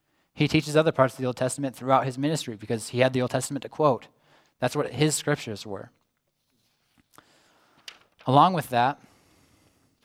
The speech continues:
how many times when you're going through the rest of the New Testament are you going back to something Jesus said in the Gospels, even the Sermon on the Mount?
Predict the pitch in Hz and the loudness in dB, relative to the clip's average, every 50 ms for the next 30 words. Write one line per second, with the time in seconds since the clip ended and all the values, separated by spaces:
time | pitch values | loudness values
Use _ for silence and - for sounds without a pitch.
0 | _ _ _ _ _ _ _ _ _ _ _ _ _ _ _ _ _ _ _ _ | _ _ _ _ _ _ _ _ _ _ _ _ _ _ _ _ _ _ _ _
1 | _ _ _ _ _ _ _ _ _ _ - - 160 175 170 156 - 165 170 170 | _ _ _ _ _ _ _ _ _ _ -2 0 0 0 0 0 2 2 4 4
2 | 156 147 131 131 139 143 135 127 143 143 147 131 - 147 135 135 147 147 - - | 4 2 0 -2 -2 -2 0 2 4 4 4 2 0 -2 0 2 0 0 0 -2
3 | 143 147 147 - - 147 - - 135 120 120 123 120 131 135 123 117 123 127 135 | -2 -2 -2 0 -2 -2 -2 -2 -4 -4 -2 -2 0 0 0 2 2 2 2 2
4 | - - - - 127 123 123 123 - - 135 127 - 139 127 117 123 139 135 131 | 0 -4 -6 -4 -4 -4 -4 -8 -10 -10 -12 -10 -6 -6 -6 -6 -6 -6 -6 -6
5 | 117 - 143 143 135 123 120 113 110 123 127 131 - - - 104 98 - - 131 | -6 -4 -4 -4 -4 -4 -6 -6 -2 -2 -2 -2 -4 -8 -12 -16 -16 -12 -8 -6
6 | 131 139 139 131 - - 139 131 131 127 127 123 120 127 131 123 104 - | -4 -4 -4 -4 -6 -6 -6 -6 -4 -4 -6 -6 -6 -4 -4 -4 -6 -8